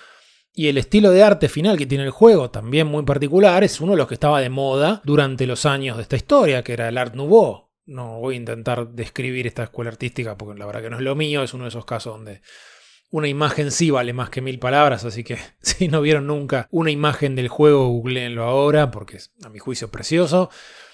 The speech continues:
Mechner venía leyendo mucho cómic y mucha novela gráfica europea por esos años, el corto maltés de Hugo Pratt,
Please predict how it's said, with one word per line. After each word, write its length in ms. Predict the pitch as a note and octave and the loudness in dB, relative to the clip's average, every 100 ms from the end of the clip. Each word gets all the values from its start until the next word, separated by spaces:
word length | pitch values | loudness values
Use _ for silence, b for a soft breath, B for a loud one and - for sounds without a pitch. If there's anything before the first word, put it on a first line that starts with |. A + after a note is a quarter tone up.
| B B | B B
Mechner 420 | - D3+ E3+ D#3+ C3+ | -8 -2 0 0 0
venía 300 | C#3 E3+ D3 | 0 0 0
leyendo 460 | C3+ D#3 D#3 C#3 | 0 -2 -2 -2
mucho 500 | C#3+ F3 G3+ G3 C#3 | 0 2 2 2 -2
cómic 460 | D3+ D#3 D#3+ D3+ C3 | 0 0 -2 -4 -6
y 60 | |
mucha 300 | C3 C#3+ C3 | -6 -4 -4
novela 300 | C3+ B2+ C3 | -2 -2 0
gráfica 400 | B2 B2+ - B2 | 0 -2 -4 -4
europea 600 | A#2+ A2+ A2+ F#3 F3 B2+ A#2+ | -4 -4 2 6 6 4 0
por 100 | A#2 | -8
esos 240 | A#2+ - | -10 -6
años, 560 | E3+ F3+ E3+ D#3+ C#3 A#2+ | -4 -2 -4 -4 -6 -8
el 140 | A2 | -10
corto 280 | A#2 A2+ A2+ | -12 -10 -10
maltés 760 | G#2+ A2 D3 D#3 D#3+ - - | -10 -4 4 6 6 2 -12
de 100 | B2+ | -18
Hugo 240 | B2 A#2 A2 | -12 -12 -2
Pratt, 440 | C#3+ D#3+ D#3 D#3 | 0 2 0 -4